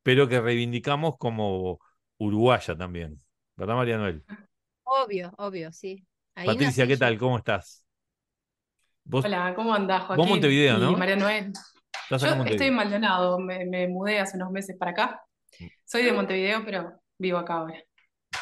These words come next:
Speaker 1: Ma-, maravilloso. ¿no? Cuanto
Speaker 3: Lindo.
Speaker 1: más, cuanto más lejano los puntos, ma-, ma-, ma-, más divertido, <laughs> más divertido es esto. Eh, eh,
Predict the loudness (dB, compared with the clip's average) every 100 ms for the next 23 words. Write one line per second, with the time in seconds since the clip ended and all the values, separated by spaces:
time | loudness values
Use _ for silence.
0 | -12 -14 -12 -4 -2 -2 -4 -8 -8 -10
1 | -14 _ _ -8 -8 -8 -10 -6 0 2
2 | 4 2 0 -14 -20 _ 0 2 4 4
3 | 4 2 0 0 0 -2 -2 -2 0 -2
4 | -2 -4 -4 -4 -4 -6 -4 -4 0 2
5 | 2 2 2 2 0 _ _ -4 2 4
6 | 4 4 2 0 -2 -12 -10 -12 -14 -6
7 | 2 4 4 2 -2 -8 _ -4 0